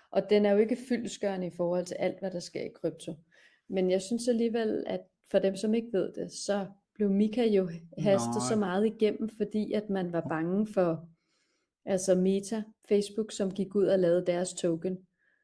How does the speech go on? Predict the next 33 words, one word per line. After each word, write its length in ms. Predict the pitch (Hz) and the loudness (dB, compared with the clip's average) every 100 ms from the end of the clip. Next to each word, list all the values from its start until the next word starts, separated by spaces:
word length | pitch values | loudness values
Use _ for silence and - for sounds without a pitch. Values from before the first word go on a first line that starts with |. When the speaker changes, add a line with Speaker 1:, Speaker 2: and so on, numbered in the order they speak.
| _ _ _ _ - | _ _ _ _ -14
Speaker 1:
Så 420 | - - 196 196 - _ - - - - | -8 0 2 2 -2 _ -20 -20 -2 4
det 120 | 226 | 4
var 100 | 233 | 4
jo 80 | 202 | 4
det, 120 | 214 | 2
som 140 | 214 214 | 2 -2
fik 220 | 214 196 - | -2 -2 -2
E 180 | 214 | 0
U 100 | 196 | 2
i 80 | 190 | 2
gang 260 | 185 185 - | 2 0 -2
med 100 | 185 | -4
at 100 | 180 | -4
sige, 240 | - 175 | -4 -2
"Hov, 300 | 175 190 196 208 | 2 2 2 0
nu 120 | 202 | 0
bliver 260 | 214 226 | 2 2
der 60 | 202 | 2
altså, 440 | 160 - - 165 | -2 -4 -4 -2
nu 80 | 165 | -2
kommer 260 | 190 202 190 | -2 -2 -2
de 120 | 185 | -6
store 340 | - 185 190 | -4 0 0
tech-spillere 600 | 202 - 185 - 202 196 | 0 -4 -4 -2 -2 0
på 120 | 185 170 | -4 -6
banen 340 | 170 170 175 | -4 -2 -2
med 80 | 185 | -2
deres 280 | 170 175 - | -2 -4 -4
token. 460 | 185 170 180 185 | -2 -2 -2 -4
Det 140 | 196 202 | -2 -2
skal 180 | - | 0
vi 100 | 185 | -2
have 220 | 180 175 | 0 -2